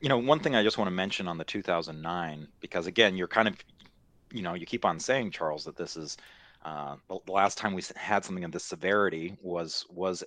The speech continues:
in the two thousand eight financial crisis. What was interesting coming out of that, um,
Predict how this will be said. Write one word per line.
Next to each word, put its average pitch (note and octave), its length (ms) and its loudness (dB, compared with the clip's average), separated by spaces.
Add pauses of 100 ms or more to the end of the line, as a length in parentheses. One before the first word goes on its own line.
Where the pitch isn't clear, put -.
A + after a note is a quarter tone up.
in E2+ 180 -8
the E2 80 -8
two F2 160 -10
thousand D#2 280 -8
eight D#2 140 -16
financial D2+ 400 -14
crisis. D2+ 500 -12 (640)
What A#2 160 2
was G#2+ 120 0
interesting A#2+ 420 0
coming F#2 300 -2
out A#2 200 6
of G2+ 80 6
that, D#2+ 280 0 (500)
um, E2+ 480 -2